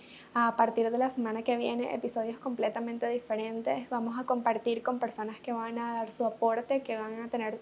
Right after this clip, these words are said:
historias y herramientas que compartir y que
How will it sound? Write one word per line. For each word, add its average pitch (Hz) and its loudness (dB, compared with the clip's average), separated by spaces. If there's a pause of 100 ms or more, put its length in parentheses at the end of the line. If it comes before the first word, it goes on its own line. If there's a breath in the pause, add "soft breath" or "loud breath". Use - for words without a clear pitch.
historias 240 4
y 247 2
herramientas 220 -2
que 247 -2
compartir 247 0 (460 loud breath)
y 254 4
que 233 4